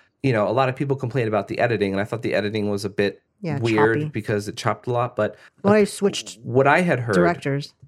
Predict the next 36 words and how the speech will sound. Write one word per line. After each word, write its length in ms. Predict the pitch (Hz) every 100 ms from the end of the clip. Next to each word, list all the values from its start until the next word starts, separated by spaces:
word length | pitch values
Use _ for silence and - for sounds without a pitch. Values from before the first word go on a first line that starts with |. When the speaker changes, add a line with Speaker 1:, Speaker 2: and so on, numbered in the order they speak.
| -
Speaker 1:
what 140 | 113
I 100 | 135
had 140 | 170 113
heard 320 | 113 107 104
is 260 | 107 104
that 440 | 104 104 101 - _ -
it 80 | 107
was 180 | 107
some 180 | - 120
contractual 580 | 113 101 123 135 - 110
thing 200 | - 104
where 80 | 101
they 120 | 101
had 180 | 123 107
to 60 | 104
show 360 | - 107 101 -
every 220 | 110 113
member 260 | 107 104 107
of 100 | 95
the 80 | 98
band 320 | 98 95 92
equally. 480 | 127 131 - - _ _ -
Speaker 2:
Mm. 520 | 170 175 165 147 143 _ _ -
Speaker 1:
So 140 | 113
you're 160 | 107 101
cutting 340 | - 170 139
through 360 | 131 139 127 85
all 160 | 117
these 200 | 117 104
scenes 400 | - 170 151 123
because 340 | 110 113 117 104
the 140 | 110
whole 200 | 120 113
band's 260 | 120 139 143
together 400 | 104 101 104 104
and 120 | 110